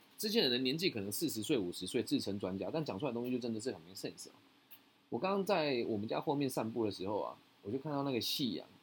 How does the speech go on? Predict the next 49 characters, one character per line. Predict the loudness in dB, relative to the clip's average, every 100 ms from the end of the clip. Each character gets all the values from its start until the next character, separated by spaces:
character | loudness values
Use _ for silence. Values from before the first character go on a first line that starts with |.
| -18
我 | -6
今 | -2
天 | 0
夕 | 0
阳 | 0
真 | 0
的 | -2
超 | 0 4 4
级 | 2 -2
美。 | -4 -8 -8
呃， | -2
我 | 0
住 | 2
的 | 4
地 | 4
方 | 2 -2 -4
在 | 0 2 2 0 -2
一 | -2
个 | 0 2
小 | 0
村 | 0 -2 2
庄 | 0
啊， | 0
就 | -2 -2
彰 | 0 2
化， | 2 2 -2 -20 -20 _
我 | -2
们 | -2
很， | 0 -2 2
叫 | 2
快 | 2 2 2
关， | 2 0 -2
一 |
个 | -2
很 | -2
乡 | -2 -2
下 | -2
的 | -2
地 | -4
方 | -4
哦。 | -10 -18 -20 _ _ _ _ 0
所 | 4
以 | 4
四 | 6 4
周 | 4 4
都 | 4
是 | 2
稻 | 2 0
田， | -2 -8